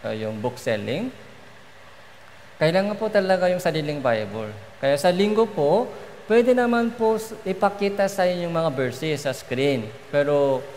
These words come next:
hanggat maaari po, oh, iwasan ko po yan para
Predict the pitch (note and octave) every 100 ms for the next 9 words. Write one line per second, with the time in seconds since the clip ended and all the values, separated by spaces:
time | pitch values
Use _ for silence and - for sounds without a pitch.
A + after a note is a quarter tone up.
0 | - - - E3 F3 F3 E3+ F3 F3+ F3+
1 | F3+ C#3 B2 D3 A#3+ - - - - A#2+
2 | A#2 A#2 C3 D3+ D#3+ D#3+ D3+ D3+ C#3+ -
3 | C3 B2 C3 A#2 G#2+ - - - - D3
4 | C#3+ C#3 C3 B2+